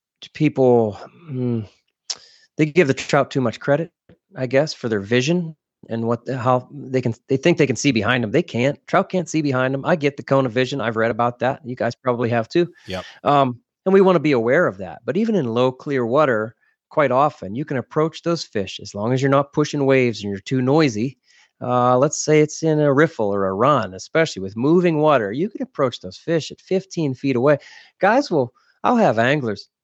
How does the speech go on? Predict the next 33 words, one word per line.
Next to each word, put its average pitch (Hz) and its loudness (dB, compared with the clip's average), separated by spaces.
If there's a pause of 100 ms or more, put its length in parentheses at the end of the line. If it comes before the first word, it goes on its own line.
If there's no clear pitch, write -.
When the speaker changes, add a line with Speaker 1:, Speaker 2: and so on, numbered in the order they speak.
(160)
Speaker 1:
m-, - -16
my 117 -2
guests, 123 -2
uh, 110 -2 (460)
you 147 -4
know, 127 4
fishing 165 -2
too 175 0
far 151 4
away. 135 6
I 110 2
try 143 -4
to 156 -4
dial 135 0
'em 135 -4
back 123 -2
in. 131 -2
I 123 -6
say, 123 -4
"Especially 202 -2
if 127 -6
we're 127 0
using 120 0
these 110 -4
tight 147 0
line 123 0
tactics, 110 -4
don't 202 2
destroy 170 0
your 127 2
tight - -2
line 131 0
advantage," 107 -2